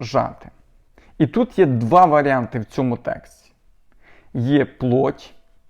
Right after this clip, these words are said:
і є дух. Ми можемо сіяти в плоть,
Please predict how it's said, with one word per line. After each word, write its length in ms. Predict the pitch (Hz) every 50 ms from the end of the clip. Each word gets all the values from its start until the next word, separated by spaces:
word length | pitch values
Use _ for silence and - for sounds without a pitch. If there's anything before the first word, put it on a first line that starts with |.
| _ _ - _ _ _ _
і 200 | 139 139 135 127
є 280 | 131 135 131 123 123 - - - _ _ - - _ _ _ _ - _ _
дух. 460 | - 127 131 175 135 - - - - - _ _ _ _ _ _ _ _ _ _ _ _ _ - - - - - -
Ми 140 | 135 147 165
можемо 320 | 170 170 160 139 170 160
сіяти 500 | - - - 160 156 143 123 - 147 139
в 80 | 127 120
плоть, 680 | - - - 180 208 240 254 240 240 - - - -